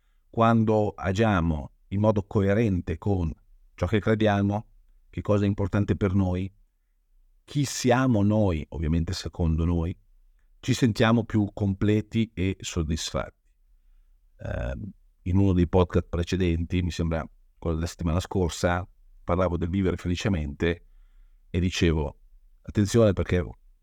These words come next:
quando tu crei un programma che ti permette di vivere felicemente ed è allineato alla tua persona, quindi alla pers-, a, a, a, è allineato a chi sei, alla tua unicità,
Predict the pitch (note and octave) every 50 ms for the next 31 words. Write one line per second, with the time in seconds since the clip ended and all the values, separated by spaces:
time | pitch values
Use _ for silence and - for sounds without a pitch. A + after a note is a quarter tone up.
0 | _ _ - F#2 F2+ F2+ E2+ - G#2 - G#2 G2 F#2 E2 D2 C#2 B1+ - - -
1 | - _ - G2 F#2+ - G#2 G2+ F#2+ G2 F#2+ F2 E2 E2 D#2+ D2+ C#2+ - - -
2 | - - F#2+ F#2 F#2+ F2 - - F2 G2 F#2+ F2+ E2+ E2 F2+ F#2 F2 - F2 E2+
3 | E2 D2+ - - - - - F#2+ F#2+ G2+ F#2+ F#2+ F#2 G2+ F#2+ F#2 G2 A2+ - -
4 | F#2+ E2 - F2 - - D#2+ D2+ - - G2 F2+ E2 D2+ D#2 F2 E2 D#2 D2+ -
5 | F#2+ - - - - - E2 - D#2 D#2 B1 B1 D#2 C#2+ A#1 B1+ D2+ D#2+ D2 F2
6 | E2+ D#2+ E2 F2+ - F#2 E2+ - - F2 - - F#2+ E2 D2+ D2+ D2 - - F2
7 | D2+ D2+ - - G2 E2+ F2 D#2 D2+ D#2+ D#2+